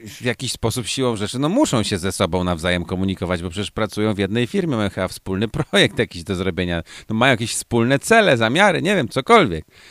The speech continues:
Oni do siebie piszą na Facebooku, albo piszą do siebie maile, albo wysyłają do siebie Twittery, pingi, Whatsappy i inne rzeczy, a nie, że tak, wiesz, przez biurko jak kiedyś: "Ej, Wojtek, podasz spinacz?"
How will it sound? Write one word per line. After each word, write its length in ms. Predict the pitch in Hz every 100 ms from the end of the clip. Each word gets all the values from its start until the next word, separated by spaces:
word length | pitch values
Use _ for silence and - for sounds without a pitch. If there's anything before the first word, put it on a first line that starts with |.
| - - - -
Oni 340 | 117 165 226
do 120 | 151
siebie 320 | - 82 135
piszą 340 | - 82 87 113
na 140 | 78
Facebooku, 560 | - 139 90 87 87 87 _ _ _
albo 260 | 85 85 127
piszą 280 | 101 113
do 100 | 117
siebie 300 | 135 87 135
maile, 400 | 135 82 82 85 80 _ - - -
albo 300 | - 117 156
wysyłają 580 | 120 - 113 90 98 123
do 100 | 110
siebie 380 | - 82 90 92 95 95 92 92 87
Twittery, 800 | 120 120 98 95 95 92 92 90
pingi, 360 | 95 95 90 90
Whatsappy 540 | 90 - 80 - 90
i 60 | 90
inne 220 | 90 90
rzeczy, 380 | 85 82 104 104
a 80 | 117
nie, 200 | 175 135
że 120 | 117
tak, 180 | 90 80
wiesz, 180 | 85
przez 240 | - 127 98
biurko 360 | 107 110 98
jak 140 | 98 90
kiedyś: 240 | 101 95
"Ej, 340 | 170 196 160 104
Wojtek, 440 | 113 185 185 175 -
podasz 320 | 214 190 -
spinacz?" 640 | - 208 226 240 220 -